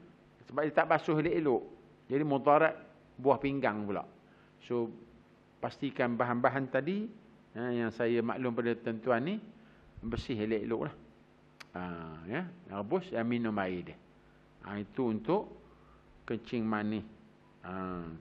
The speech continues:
kencing manis. Okey. Ha, teringat saya tadi, uh, apa nama tu, san-, tentang satu, orang kata apa, uh,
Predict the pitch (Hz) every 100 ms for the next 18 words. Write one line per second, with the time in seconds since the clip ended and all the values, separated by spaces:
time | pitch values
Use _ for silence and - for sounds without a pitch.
0 | 98 90 98 95 90 87 - - - -
1 | - - - - - - - - - 151
2 | 180 - - - 92 85 76 76 - -
3 | - - 131 175 190 98 131 117 165 185
4 | 135 104 107 - - - - - - -
5 | - - 113 117 117 117 113 113 113 113
6 | - - - - - - - - - 117
7 | 113 113 117 117 175 165 - 131 127 147
8 | 147 160 151 147 143 - - - - -
9 | - 131 - 143 135 131 127 120 123 131
10 | 123 180 208 - - - - - - -
11 | - - - - 104 107 107 107 107 107
12 | 107